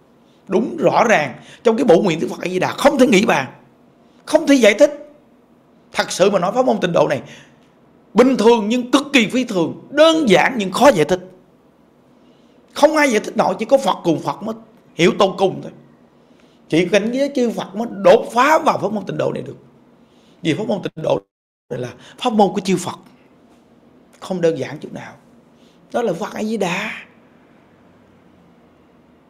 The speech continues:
Nên quý vị coi bốn mươi mốt vị đại sĩ ở Hoa Tạng, bên cạnh cô Đức Phật Tỳ, Tỳ Lô Giá Na Như Lai mà các ngài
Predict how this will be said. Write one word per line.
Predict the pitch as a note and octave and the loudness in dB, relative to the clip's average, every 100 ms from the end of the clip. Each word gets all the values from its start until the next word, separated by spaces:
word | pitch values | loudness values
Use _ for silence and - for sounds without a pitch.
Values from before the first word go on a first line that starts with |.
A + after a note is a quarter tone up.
| _ - | _ -6
Nên | A#3 | -2
quý | C4 | 0
vị | G#3+ F3+ | 0 0
coi | A3 G#3+ | -2 0
bốn | G#3 C#4+ | 4 4
mươi | C#4+ | 4
mốt | C4+ C#4 | 2 4
vị | E3 | 2
đại | D#3+ E3+ | 0 -2
sĩ | E3+ G3+ | -2 -2
ở | A#3 | 0
Hoa | A#3 G#3+ | -2 -2
Tạng, | D3 C#3+ E3+ F3+ - _ _ _ _ _ - | -6 -8 -10 -16 -20 _ _ _ _ _ -6
bên | A3 | -2
cạnh | F3 E3 | 0 0
cô | G3+ G#3+ - - - | 0 -2 -4 -16 -6
Đức | - - | -4 -4
Phật | E3+ - | -8 0
Tỳ, | F#3 E3+ E3 F#3 - G#3+ A3+ A3 - - | 4 4 2 -2 -4 -2 0 -2 -6 -2
Tỳ | G3 F#3 | 2 4
Lô | F3 G#3+ A3+ | 2 2 2
Giá | A3+ B3 | 0 -2
Na | A#3+ | -4
Như | A3 A3 | -6 -2
Lai | A3 G#3+ - | -2 -2 -6
mà | F#3 F3 | -2 0
các | F3+ C4+ C4 | 2 0 0
ngài | F#3+ E3 | -2 -2